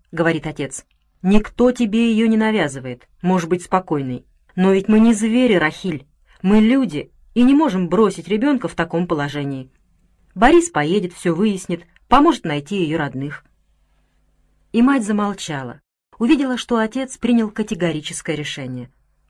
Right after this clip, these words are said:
Он редко принимал категорическое решение вопреки воле матери. Но уж если принимал,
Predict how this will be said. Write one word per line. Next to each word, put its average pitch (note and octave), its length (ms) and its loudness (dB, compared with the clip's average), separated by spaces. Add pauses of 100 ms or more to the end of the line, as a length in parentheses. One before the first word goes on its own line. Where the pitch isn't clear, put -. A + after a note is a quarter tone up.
(140)
Он C4+ 200 4
редко E4+ 300 0
принимал E3 440 -2
категорическое F3 760 -4
решение F3+ 520 -2 (140)
вопреки F#3 440 -2
воле D#3+ 280 0
матери. C3+ 500 -8 (360)
Но F#3 240 4
уж F3+ 160 -2
если F3 320 -2
принимал, D3 720 -4